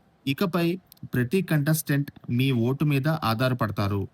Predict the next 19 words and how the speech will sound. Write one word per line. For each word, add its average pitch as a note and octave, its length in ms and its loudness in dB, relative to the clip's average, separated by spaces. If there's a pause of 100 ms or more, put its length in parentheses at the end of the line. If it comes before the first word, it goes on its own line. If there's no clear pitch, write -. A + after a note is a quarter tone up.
(760)
ఎక్కువ D3+ 340 0
ఓట్లు E3+ 300 0
వస్తే D#3 340 -2 (160)
ఫైనల్ D3 420 2
రేస్‌లో D3+ 300 0
నిలబడతారు, G#2+ 640 0 (440)
తక్కువ F3+ 400 0
ఓట్లు E3+ 240 2
వస్తే C#3+ 340 -2 (540)
సండే C#3+ 460 0 (120)
ఎలిమినేషన్ D#3 600 0 (260)
లేదంటే D3 460 0 (160)
మిడ్ B2+ 280 0
వీక్ D#3+ 240 0 (460)
ఎవిక్షన్ D3+ 520 2
కూడా D3 320 0
అయ్యే B2 180 0
ఛాన్స్ B2 380 -2
ఉంది. G#2 340 0